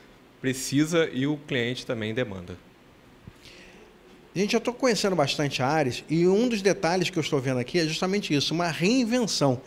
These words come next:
Speaker 2: É, nós pegamos um momento, nós saímos de uma pandemia, estamos saindo de uma pandemia, então nós aplicamos conceitos, novos conceitos,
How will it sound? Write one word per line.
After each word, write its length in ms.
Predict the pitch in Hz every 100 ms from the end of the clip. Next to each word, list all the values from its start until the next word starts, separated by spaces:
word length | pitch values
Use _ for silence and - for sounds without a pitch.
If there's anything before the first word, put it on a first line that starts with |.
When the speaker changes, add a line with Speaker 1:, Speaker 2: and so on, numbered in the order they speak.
| - - - - -
Speaker 2:
É, 240 | 123 127
nós 180 | 147 165
pegamos 380 | 196 185 214 208
um 40 |
momento, 520 | 214 175 151 131 - - - -
nós 200 | 135 156 156
saímos 360 | - 175 160 156
de 80 | 147
uma 100 | 135
pandemia, 460 | 160 147 131 156
estamos 300 | 233 147 139
saindo 180 | 143 139
de 80 | 135
uma 80 | 127
pandemia, 500 | 139 127 131 208 233 - - -
então 180 | 135 139
nós 280 | 165 185 - -
aplicamos 720 | 156 - 147 - 190 247 226
conceitos, 600 | - 147 - 175 214 -
novos 360 | 156 196 196 -
conceitos, 560 | 139 - 185 214 -